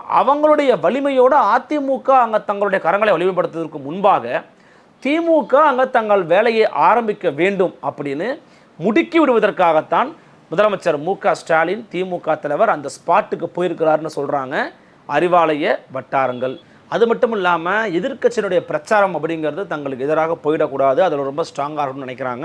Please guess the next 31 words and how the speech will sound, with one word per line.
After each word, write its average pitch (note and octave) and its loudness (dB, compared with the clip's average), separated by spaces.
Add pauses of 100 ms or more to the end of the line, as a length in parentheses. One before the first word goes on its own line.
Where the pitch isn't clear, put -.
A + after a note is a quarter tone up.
அதனால F3 -2
தான் F#3+ 2
அவர் D#3 -2
என்ன F3+ -4
பண்றாருன்னா, C#3+ -2 (560)
இந்த C#3+ -2
ரோட் A#3 2
ஷோ D4 6
அப்படிங்கிற F3+ -2 (100)
கான்செப்ட்டுங்க. C#3 -6 (800)
இப்ப F3+ -6
என்ன A3+ 0
சொல்றாங்கன்னா, A3+ 0 (160)
விஜயை C4+ 2
பார்த்தாங்க A3+ 0
அவர் G3 0
காப்பி G3 -2
அடிக்கிறாரு, C3+ -4
விஜய் F#3 0
தான் A3 0
முதல்ல F3+ -4
ரோட் F3+ -2
ஷோ G3 0 (100)
பண்ணாரு, C#3+ -2 (380)
அதாவது F3+ 0
ரோட் F#3+ 2
ஷோ G3 0
பண்றாங்கன்னு D3+ -4
சொல்லி D3+ -6
ஒரு, G3+ -2 (440)
ஒரு D#3+ -6